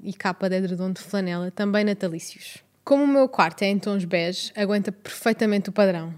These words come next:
E confesso que nunca tinha experimentado lençóis de flanela, mas fiquei fã. São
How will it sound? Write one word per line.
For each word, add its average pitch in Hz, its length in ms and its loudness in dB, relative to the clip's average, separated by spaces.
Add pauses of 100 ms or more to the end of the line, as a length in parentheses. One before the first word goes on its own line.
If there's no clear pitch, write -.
(140)
E 202 80 -2
confesso 233 460 -2
que - 120 -8
nunca 202 480 2
tinha 185 300 -2
experimentado 180 480 -6
lençóis 180 360 -8
de - 40 -18
flanela, 175 400 -6
mas 175 220 -12
fiquei - 460 -8 (540)
fã. 165 400 -4 (140)
São 190 400 -4